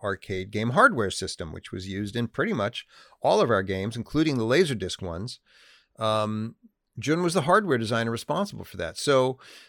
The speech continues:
um, Jun and Kahn created a company called Pixelab, uh, a-, and they took on, you know, consulting jobs and, uh, made a, actually they made a debugger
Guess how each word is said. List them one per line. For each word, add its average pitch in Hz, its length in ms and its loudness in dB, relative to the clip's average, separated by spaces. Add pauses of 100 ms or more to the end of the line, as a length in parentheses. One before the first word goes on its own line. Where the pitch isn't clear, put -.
(120)
um, 131 720 2 (1300)
Jun 208 440 4
and 143 280 -2
Kahn 139 760 -4 (480)
created 180 440 6
a 151 40 0
company 127 580 0 (220)
called 131 300 2
Pixelab, - 720 2 (580)
uh, 110 460 4
a-, 120 320 2
and 135 140 0
they 135 280 2 (200)
took - 220 -2
on, 131 400 2
you 170 80 -2
know, 143 100 0
consulting 190 540 0
jobs 90 560 -2
and, 110 480 -4
uh, 107 400 0 (180)
made 120 340 0
a, 107 240 0 (120)
actually 120 320 -2
they 110 120 2
made 113 220 0
a 107 80 2
debugger 120 880 0